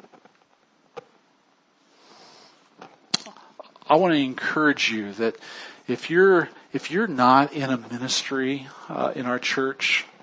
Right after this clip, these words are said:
um, volunteering in some, some area,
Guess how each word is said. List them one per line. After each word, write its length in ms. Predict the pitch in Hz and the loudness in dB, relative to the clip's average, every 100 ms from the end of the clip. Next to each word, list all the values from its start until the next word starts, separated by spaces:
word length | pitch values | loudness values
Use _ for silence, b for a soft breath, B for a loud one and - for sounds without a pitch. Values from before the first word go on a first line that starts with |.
| - - | -20 -6
um, 400 | 127 120 110 113 - - B B - | 0 0 -2 -6 -16 -10 B B -2
volunteering 840 | 127 131 143 135 - 139 143 147 139 | 6 6 6 2 0 0 0 -2 -4
in 120 | 110 | -6
some, 540 | 110 - 143 135 135 - | -6 -2 0 0 -6 -12
some 280 | - 135 135 | -2 -2 0
area, 400 | 135 135 135 | 2 4 4